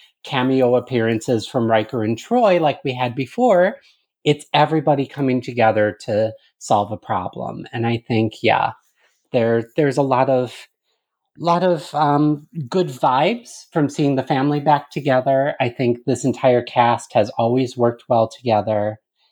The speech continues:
And I really appreciate Brent Spiner getting a chance to be Brent Spiner,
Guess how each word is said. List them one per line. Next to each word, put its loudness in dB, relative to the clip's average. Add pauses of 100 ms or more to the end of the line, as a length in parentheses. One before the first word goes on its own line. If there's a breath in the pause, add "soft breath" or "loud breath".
(280)
And 2
I 2
really 2
appreciate -2
Brent 2
Spiner -2
getting 0
a -2
chance -2
to -10
be -2
Brent -4
Spiner, -4